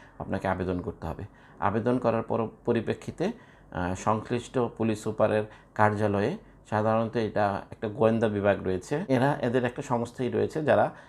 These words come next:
এই পুলিশ ভেরিফিকেশন বা এই যে, আহ, পুলিশ ক্লিয়ারেন্সের জন্য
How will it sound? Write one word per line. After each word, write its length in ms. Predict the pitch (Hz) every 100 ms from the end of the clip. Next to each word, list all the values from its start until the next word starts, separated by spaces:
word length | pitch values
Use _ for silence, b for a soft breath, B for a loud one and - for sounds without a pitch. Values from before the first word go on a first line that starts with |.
| B
এই 120 | - 95
পুলিশ 340 | - 139 143
ভেরিফিকেশন 720 | 117 107 113 120 120 110 131 170 B B -
বা 300 | 95 90 92 - b -
এই 280 | 120 123 117
যে, 380 | 110 117 110 104
আহ, 340 | 73 98 95
পুলিশ 300 | 92 117 113 -
ক্লিয়ারেন্সের 500 | 123 120 120 123 117
জন্য 300 | 120 131